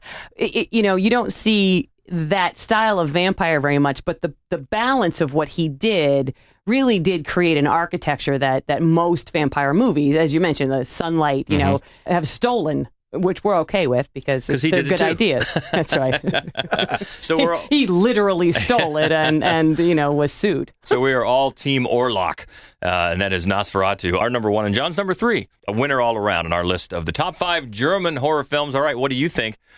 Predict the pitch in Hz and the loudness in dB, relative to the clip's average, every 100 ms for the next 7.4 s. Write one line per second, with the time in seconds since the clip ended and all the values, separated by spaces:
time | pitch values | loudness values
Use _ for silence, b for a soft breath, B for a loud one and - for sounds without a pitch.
0 | b b 107 107 110 - - 123 - 123 | b b -4 0 -2 -4 -4 -4 -4 -2
1 | 113 117 - 117 113 101 123 113 120 110 | -2 -2 -4 -2 -2 -2 -2 -2 -2 -2
2 | 110 123 - 113 110 110 110 107 101 117 | -2 -2 -2 0 2 2 2 0 -2 -4
3 | 117 104 117 110 110 120 110 113 113 98 | -2 -2 -2 -2 -2 -2 -2 -2 -2 -2
4 | 104 - 107 113 151 - - - 120 123 | -2 -2 0 0 -2 -4 -8 -4 -2 -2
5 | 87 107 92 - 92 85 90 87 87 90 | -2 -4 -4 -2 -2 -2 -4 -2 0 0
6 | 85 - - - 190 202 151 139 - 104 | -2 -4 -6 -2 0 0 -2 -4 -6 -4
7 | 78 - 90 90 | -4 -4 -2 -2